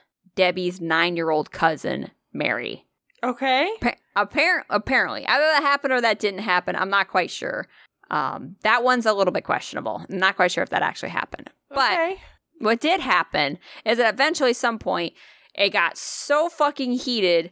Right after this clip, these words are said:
Speaker 1: that Alan, excuse me, Arnie whipped out his five-inch pocket kni-, eh, knife and con-, and just started stabbing the shit out of Alan.
Speaker 2: What the fuck?
Speaker 1: Um,
Speaker 2: Buddy.
Speaker 1: and, and,
Speaker 2: Ugh.
Speaker 1: and then growling, growling the whole entire time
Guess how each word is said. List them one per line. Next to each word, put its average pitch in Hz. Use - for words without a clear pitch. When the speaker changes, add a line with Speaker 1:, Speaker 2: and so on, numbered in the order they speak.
Speaker 1:
that 190
Alan, 233
excuse -
me, 147
Arnie 233
whipped 233
out 226
his 214
five-inch 240
pocket 226
kni-, 165
eh, 175
knife 185
and 180
con-, 170
and 180
just 190
started 202
stabbing 240
the 220
shit -
out 190
of 180
Alan. 143
Speaker 2:
What 381
the 302
fuck? 392
Speaker 1:
Um, 151
Speaker 2:
Buddy. 269
Speaker 1:
and, 185
and, 202
Speaker 2:
Ugh. -
Speaker 1:
and 185
then 180
growling, 170
growling 165
the 147
whole 156
entire -
time -